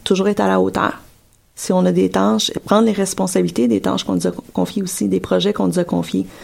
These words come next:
Euh, à l'école, c'est facile. Euh, on a un prof, euh, qui nous rappelle que on a un liv-, un livrable le lendemain ou dans une semaine. Mais sur le marché du travail, euh,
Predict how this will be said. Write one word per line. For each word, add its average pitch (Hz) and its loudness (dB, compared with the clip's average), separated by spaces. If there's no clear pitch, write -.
Euh, 175 2
à 170 4
l'école, 185 4
c'est 190 2
facile. 214 4
Euh, 175 4
on 180 4
a 180 6
un 180 4
prof, 208 0
euh, 175 2
qui 170 -4
nous 175 2
rappelle 180 2
que 170 0
on 175 4
a 170 4
un 170 4
liv-, 175 2
un 180 2
livrable 185 2
le 175 6
lendemain 175 2
ou 170 2
dans 165 2
une 165 0
semaine. 190 0
Mais 180 4
sur 185 0
le 170 2
marché 170 0
du 185 -4
travail, 185 0
euh, 165 0